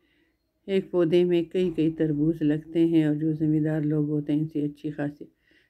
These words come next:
सरमाया, जो है ना, हासिल कर लेते हैं। अल्लाह ने रोज़ी का एक ज़रिया बनाया हुआ है। प्यारी व्यूअर्स,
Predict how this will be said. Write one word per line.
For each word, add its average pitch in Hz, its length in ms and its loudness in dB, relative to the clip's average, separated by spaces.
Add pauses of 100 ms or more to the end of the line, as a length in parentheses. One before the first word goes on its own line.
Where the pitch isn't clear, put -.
(200)
सरमाया, 160 540 4
जो 160 140 -4
है 151 120 -2
ना, 175 180 -6 (640)
हासिल 147 340 -6
कर 147 220 -4
लेते 143 360 -6
हैं। 156 200 -6
अल्लाह - 800 -4
ने 175 180 2
रोज़ी 160 320 4
का 160 120 0
एक 156 140 0
ज़रिया 156 400 0
बनाया 156 420 -4
हुआ 160 200 -6
है। 165 120 -18 (1300)
प्यारी 175 300 2
व्यूअर्स, 160 500 2